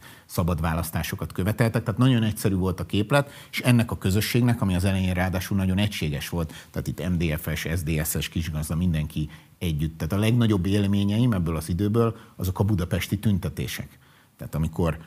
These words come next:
mondjuk nyolcvankilenc, már addig is voltak, de az, az egyik legnagyobb talán, amikor nyolcvankilenc március tizenötödikén tényleg száz-százhúszezer ember órákon keresztül együtt, elképesztően jó hangulatban,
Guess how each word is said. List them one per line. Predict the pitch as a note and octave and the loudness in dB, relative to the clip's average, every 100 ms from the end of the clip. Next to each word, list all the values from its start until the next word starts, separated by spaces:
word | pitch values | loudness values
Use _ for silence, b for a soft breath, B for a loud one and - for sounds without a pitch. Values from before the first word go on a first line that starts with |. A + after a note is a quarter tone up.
| B B _ | B B _
mondjuk | - - | -10 0
nyolcvankilenc, | G2+ G#2+ - F2 D#2 G2+ F2+ D2+ | 2 4 2 -2 0 2 2 0
már | F2+ G2+ | 0 2
addig | A#2 G#2 | 2 2
is | F2+ - | 0 0
voltak, | F2+ E2+ G2+ F2+ | 0 0 0 0
de | E2+ | 0
az, | E2 F2 | 0 -4
az | E2 G2 | -6 -2
egyik | F2+ F2+ | 0 0
legnagyobb | G2 F2 E2+ D#2 D#2+ | 0 0 0 -2 -2
talán, | E2 D#2+ | -2 -2
amikor | D#2+ D#2 D#2+ | -2 -2 0
nyolcvankilenc | F#2+ F#2 - E2 - F2 D#2 | 2 0 -2 -4 -2 -2 0
március | F#2 F2+ F2 D2+ | 0 0 -2 -6
tizenötödikén | - E2 D#2+ D#2+ F2 E2+ G2 F2+ - B B | -4 -2 -2 -2 -2 -2 -2 -2 -4 B B
tényleg | F2 D#2 | -4 -2
száz-százhúszezer | - G2+ F#2+ - - F2 - F2+ - E2 D#2+ | -2 0 0 -2 -2 -2 -2 -4 -2 -2 0
ember | D#2 E2+ D#2 D2+ - B B - | 2 2 0 -2 -6 B B 2
órákon | A#2+ G2+ F2 - D#2+ | 4 4 0 -2 -4
keresztül | - E2+ D#2 - F2 D2+ C#2+ B B B _ | 0 0 0 -2 -2 -2 -2 B B B _
együtt, | A2+ G2+ F2+ F2 D#2 - | -2 0 0 -2 -4 -4
elképesztően | G2 G2 - E2 F2 - - D2+ | -2 -2 0 -2 -2 -6 -4 0
jó | D#2+ F#2+ | 2 2
hangulatban, | E2+ E2 D#2+ D#2 D2 D#2 D2 D2 | 0 0 0 0 -2 -4 -4 -4